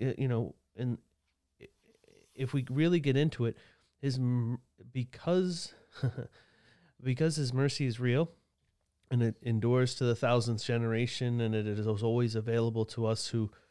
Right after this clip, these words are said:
who go to him in faith, um, we also recognize that there's a justice in him giving the mercy, as it, and because he has proclaimed it and revealed it, uh, if he is faithful, which he is,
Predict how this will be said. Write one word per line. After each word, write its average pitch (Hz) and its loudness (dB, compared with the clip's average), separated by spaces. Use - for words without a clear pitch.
who 123 0
go 117 2
to 113 -4
him 120 2
in 101 0
faith, 127 -2
um, 110 2
we 131 -4
also 170 0
recognize 127 0
that 110 -6
there's 120 0
a 117 -2
justice 123 -4
in 113 -2
him 117 -2
giving 123 0
the 104 0
mercy, - -10
as 123 -2
it, 139 0
and 143 -2
because 135 -2
he 135 -2
has 117 0
proclaimed 131 -2
it 135 -2
and 113 -6
revealed 107 0
it, - -8
uh, 104 -4
if 143 -2
he 123 0
is 123 0
faithful, 101 -6
which - -10
he 98 -4
is, 90 -10